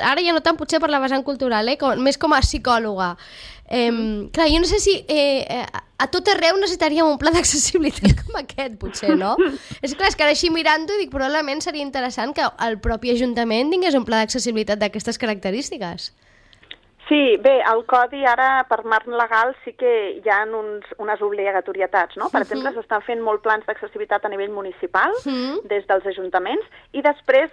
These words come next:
Speaker 2: el que s'està, i el, el, el que es vol i el que, la idea és cap a on hem d'anar, és de que tots els equipaments culturals disposin d'un pla d'accessibilitat. O sigui, no només museus, sinó teatres,
Speaker 1: Mhm. Mhm.
Speaker 2: biblioteques, etcètera. I,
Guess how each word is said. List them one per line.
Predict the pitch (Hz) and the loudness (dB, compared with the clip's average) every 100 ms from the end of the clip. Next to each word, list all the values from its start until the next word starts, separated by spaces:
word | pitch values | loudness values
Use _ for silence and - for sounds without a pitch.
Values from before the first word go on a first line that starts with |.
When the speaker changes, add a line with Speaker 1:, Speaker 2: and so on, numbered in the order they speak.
| - | -2
Speaker 2:
el | 220 | -2
que | 220 | -2
s'està, | 202 - 214 208 214 220 208 190 160 - | -6 -4 0 4 4 4 2 2 -2 -6
i | 196 | -2
el, | 185 175 | -2 -2
el, | - 98 175 170 - | -4 -4 0 -2 0
el | 170 170 170 | -2 -2 -4
que | 196 175 165 | -4 -2 -2
es | 165 | 2
vol | 190 196 180 | 4 4 2
i | 175 | -2
el | 156 | -4
que, | - 165 151 151 | -4 -4 -2 0
la | 165 | 0
idea | 170 214 | 2 2
és | 262 | 2
cap | - 185 | 0 0
a | |
on | 185 | -2
hem | 190 190 | -2 -2
d'anar, | 180 190 254 - - | 0 0 -2 -8 -2
és | - 220 | 2 4
de | 226 233 | 2 2
que | 208 | 0
tots | - 208 | 2 2
els | 233 233 | 4 2
equipaments | 226 233 - 208 202 208 | 0 -2 -4 -2 -6 -10
culturals | - 233 208 196 254 - | -12 -6 0 2 0 -6
disposin | 226 208 - 180 175 165 165 | -10 -8 0 2 2 -4 -4
d'un | 170 | -2
pla | 160 156 | 0 -2
d'accessibilitat. | 160 - - 180 175 165 165 | -2 -8 -10 -8 -6 -6 -8
O | |
sigui, | 175 185 | -10 -6
no | 170 | -6
només | 175 170 180 | -6 -8 -8
museus, | 175 196 269 294 | -2 2 2 0
sinó | 220 180 | -10 -8
teatres, | 160 143 170 214 254 247 254 453 - - | -4 -2 0 0 2 2 2 0 -6 -4
Speaker 1:
Mhm. | 277 | 0
Mhm. | |
Speaker 2:
biblioteques, | 190 269 320 202 220 220 220 202 | 2 2 4 6 4 4 0 0
etcètera. | 175 175 165 - 147 - - - | 0 2 0 0 -4 -4 -16 -18
I, | - | -14